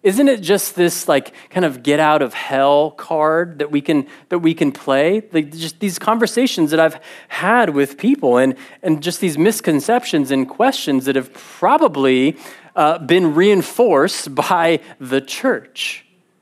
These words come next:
And so as we think about this text, this marriage of word and deed, it is so important that we hold those two things together because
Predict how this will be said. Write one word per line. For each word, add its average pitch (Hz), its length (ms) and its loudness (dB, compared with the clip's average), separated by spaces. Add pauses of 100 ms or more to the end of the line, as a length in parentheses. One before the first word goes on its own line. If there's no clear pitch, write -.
(440)
And - 140 0
so 214 160 2
as 190 160 2
we 214 120 0
think 294 260 0
about 180 320 0
this 143 320 -4
text, - 580 -2
this - 180 -4
marriage 147 600 2
of 123 180 -2
word 175 500 4 (260)
and 147 300 0
deed, 185 360 -2
it 185 100 -2
is 233 260 -2 (240)
so 240 480 -2
important 202 460 0
that 143 80 -2
we 143 120 0
hold 214 440 0
those 175 300 -2
two 202 240 -6
things 170 340 -2
together 165 420 -2
because 143 460 -4